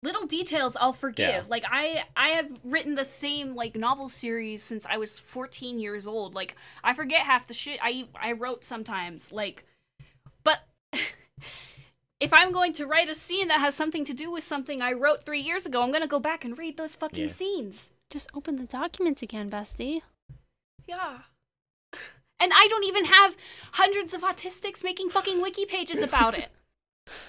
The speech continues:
Speaker 1: The way you could just go on YouTube and look up a fucking, like,
Speaker 3: Compilation.
Speaker 1: video essay about it,
Speaker 2: Mm.
Speaker 1: like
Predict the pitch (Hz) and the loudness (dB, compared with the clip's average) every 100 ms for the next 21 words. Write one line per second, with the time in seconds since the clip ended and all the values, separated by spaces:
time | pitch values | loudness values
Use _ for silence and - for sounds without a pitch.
0 | - _ _ - 370 427 427 440 440 - | -18 _ _ 0 4 6 6 4 0 0
1 | 403 392 381 403 440 440 392 330 381 403 | 2 2 4 4 4 4 4 2 0 4
2 | 403 403 - 392 381 370 320 247 240 240 | 4 4 2 2 2 0 4 4 4 2
3 | 220 - - 202 254 269 392 480 453 339 | 2 0 0 -2 -4 -4 2 4 8 8
4 | 294 277 349 294 262 262 359 302 269 226 | 8 4 4 4 4 6 8 8 4 4
5 | - 539 453 - | 6 6 6 4